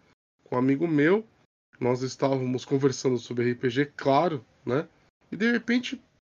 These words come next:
na nossa frente, só que nós estávamos vestidos como, né, pessoas delinquentes, né? Nós estávamos largados e tudo mais. Na nossa frente tinham três pessoas, eles eram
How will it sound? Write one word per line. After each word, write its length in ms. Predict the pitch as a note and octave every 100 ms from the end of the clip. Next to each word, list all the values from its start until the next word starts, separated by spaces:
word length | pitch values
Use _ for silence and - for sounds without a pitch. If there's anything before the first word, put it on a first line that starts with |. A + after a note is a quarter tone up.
| _ _ _ -
na 120 | E3+
nossa 380 | F#3+ B3 C4+ A3+
frente, 600 | - F#3+ A#3 - - - _ _ _ _
só 300 | - - -
que 160 | E3 A#3+
nós 180 | G3+ F3+
estávamos 440 | E3 D3 D#3 E3+
vestidos 580 | F3+ G#3 - - F3 A3
como, 420 | - D4 F#4+ F4+
né, 220 | B3 C4+ - _ _ _
pessoas 540 | - F#3 - F3 G3+ A#3
delinquentes, 1040 | G3+ C4+ E4+ - - E3+ E3 - A2 G#2
né? 200 | - G#3+ - _ _ _ -
Nós 120 | B2
estávamos 500 | B2+ - C#3+ B2+ A#2+
largados 640 | D3+ G3 D#3+ C3+ D3 E3 D3+
e 80 | D#3
tudo 220 | F#3+ G#3
mais. 400 | C#3 A2 A2 - _ _
Na 80 | -
nossa 300 | B3 F#3+ A#3+
frente 400 | - A#3 C4+ -
tinham 260 | - G3+ D#3+
três 320 | F#3+ C#4 C4+
pessoas, 640 | - G3 - C#3 F3+ - _ _ _ _ -
eles 240 | C#3 D#3
eram 400 | E3 E3+ E3+ C#3